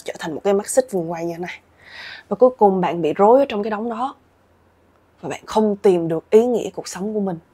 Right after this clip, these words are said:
Bạn không thể nào tìm được cái giá trị cốt lõi của mình. Không biết mình ở đâu, tại sao mình ở đây. Và khi nào mình mới được hạnh-, ê, bình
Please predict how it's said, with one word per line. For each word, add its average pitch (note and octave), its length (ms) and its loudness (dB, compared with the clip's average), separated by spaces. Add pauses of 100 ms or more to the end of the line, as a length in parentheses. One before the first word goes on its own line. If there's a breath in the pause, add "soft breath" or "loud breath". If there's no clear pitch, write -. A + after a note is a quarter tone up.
(1080 loud breath)
Bạn G#3+ 260 4
không B3+ 540 4
thể - 160 -6
nào F#3+ 360 -4 (160)
tìm E3+ 320 6
được D3+ 240 -4 (920)
cái G3+ 140 2
giá G3 160 -2
trị - 180 -12
cốt - 240 -12
lõi - 240 -12
của G3 80 -6
mình. F3 200 -8 (260)
Không G#3 200 -2
biết A#3+ 160 -2
mình F3 140 -4
ở D#3 100 -14
đâu, F3 300 -6
tại - 120 -16
sao F3 200 -14
mình E3 140 -12
ở D#3+ 140 -6
đây. F3+ 260 -6 (540 soft breath)
Và - 80 -10
khi G3+ 160 0
nào F#3 160 0
mình D#3 160 -4
mới G3 80 2
được G3 160 2
hạnh-, - 120 -14 (100)
ê, G#3+ 100 4
bình F#3 320 8